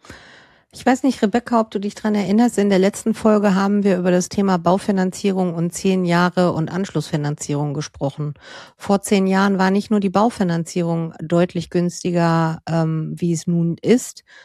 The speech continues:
sondern im Privatkreditbereich ja auch. Da hatten wir auch Zinssätze, die deutlich, deutlich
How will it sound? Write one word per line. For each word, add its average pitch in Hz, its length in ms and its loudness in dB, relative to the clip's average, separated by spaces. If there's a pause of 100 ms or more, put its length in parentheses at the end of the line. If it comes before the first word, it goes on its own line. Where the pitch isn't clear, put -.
(100)
sondern 170 380 -2
im 165 100 -2
Privatkreditbereich 165 1040 -2
ja 147 140 -6
auch. 151 360 -2 (400)
Da 156 220 -2
hatten 165 260 -4
wir 160 220 -2
auch 185 240 0
Zinssätze, 160 640 -2
die 151 200 -6
deutlich, 170 640 2
deutlich 143 720 -2